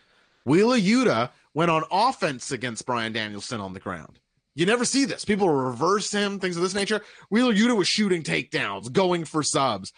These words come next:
I think it gave Bryan some real room to, like, play that he no-, normally doesn't. Uh, it, of course, ends with a pile driver into a submission. Um, but I, I thought this was outstanding. Really liked this match.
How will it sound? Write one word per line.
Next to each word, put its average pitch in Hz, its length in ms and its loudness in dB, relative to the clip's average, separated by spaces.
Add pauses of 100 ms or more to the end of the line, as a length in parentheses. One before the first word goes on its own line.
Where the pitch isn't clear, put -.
(180)
I 196 40 0
think 269 160 0
it - 20 0
gave 165 140 0
Bryan 180 400 2
some 156 180 -4
real 185 160 4
room 180 520 0
to, 156 140 0
like, 131 220 -2
play 185 300 0
that 156 120 0
he 127 60 -2
no-, 143 300 -4
normally 151 440 -2
doesn't. 135 480 -4 (480)
Uh, 107 220 -2
it, 117 60 -2
of 117 60 -10
course, 156 180 -2
ends 147 180 -2
with 143 80 -8
a 123 40 -10
pile 139 260 -2
driver 139 320 -2
into 131 160 -6
a 123 60 -4
submission. 147 560 -6 (680)
Um, 104 760 -6 (500)
but 147 100 0
I, 165 360 2
I 165 40 0
thought 151 240 -2
this 143 180 -2
was 123 520 0
outstanding. 123 580 -4 (320)
Really 151 300 2
liked 120 240 -2
this 107 160 -8
match. 82 320 -20